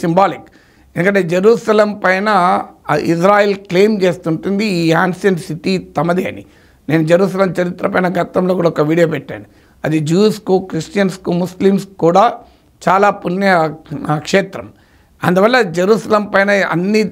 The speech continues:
అందరికీ క్లెయిమ్స్ ఉన్నాయి. ఇజ్రాయెల్కు, పాలస్తీనాకు, అందరికీ క్లెయిమ్స్ ఉన్నాయి.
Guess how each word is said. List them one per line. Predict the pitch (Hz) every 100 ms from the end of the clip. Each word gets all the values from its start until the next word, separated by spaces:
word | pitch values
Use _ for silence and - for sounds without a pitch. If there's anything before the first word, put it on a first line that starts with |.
| -
అందరికీ | 170 208 208 226
క్లెయిమ్స్ | - 175 175 - -
ఉన్నాయి. | 104 101 - 160
ఇజ్రాయెల్కు, | 151 170 175 156 - 175
పాలస్తీనాకు, | - - 170 165 - 160 160 160 160 151 151 _ _ -
అందరికీ | 160 214 220 240
క్లెయిమ్స్ | 196 160 156 -
ఉన్నాయి. | 87 98